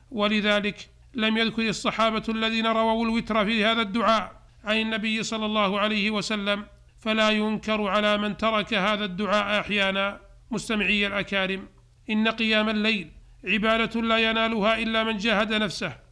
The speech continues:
فأصلحها، ودافع دنياه وودعها، وهيأ نفسه باتخاذ الأسباب المعينة عليه، ومنها عدم الإكثار من الأكل والشرب، فإن كثرة الأكل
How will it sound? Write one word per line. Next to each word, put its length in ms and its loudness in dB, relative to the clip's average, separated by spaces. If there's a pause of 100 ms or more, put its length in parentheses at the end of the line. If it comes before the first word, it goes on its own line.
(260)
فأصلحها، 1040 0 (220)
ودافع 720 2
دنياه 500 0
وودعها، 1120 0 (260)
وهيأ 520 2
نفسه 400 0
باتخاذ 560 0
الأسباب 520 -2
المعينة 580 0
عليه، 540 0 (300)
ومنها 720 2 (260)
عدم 360 0
الإكثار 500 0
من 120 0
الأكل 280 -2
والشرب، 420 -2 (260)
فإن 360 0
كثرة 440 -2
الأكل 400 -4